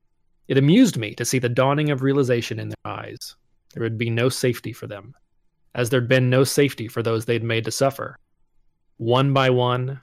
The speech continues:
I tossed those weeping fools to the people. The mob let out a great cry of joy and stripped them of their robes,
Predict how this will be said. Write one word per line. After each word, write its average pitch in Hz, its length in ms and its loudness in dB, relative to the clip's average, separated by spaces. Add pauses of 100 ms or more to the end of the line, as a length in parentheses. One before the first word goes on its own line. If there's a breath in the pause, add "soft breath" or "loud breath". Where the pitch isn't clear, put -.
(120)
I 110 120 -6
tossed - 440 -4
those 117 180 -2
weeping 120 400 0
fools 110 480 -4
to 120 80 -8
the 107 80 -8
people. 107 480 -8 (680)
The 123 80 -4
mob 135 360 4
let 143 200 4
out 127 160 2
a 117 40 -2
great 131 420 0
cry 147 300 4
of 135 160 2
joy 110 500 0
and 117 100 -8
stripped - 440 -2
them 117 140 -2
of 110 140 -2
their 117 160 4
robes, 117 680 0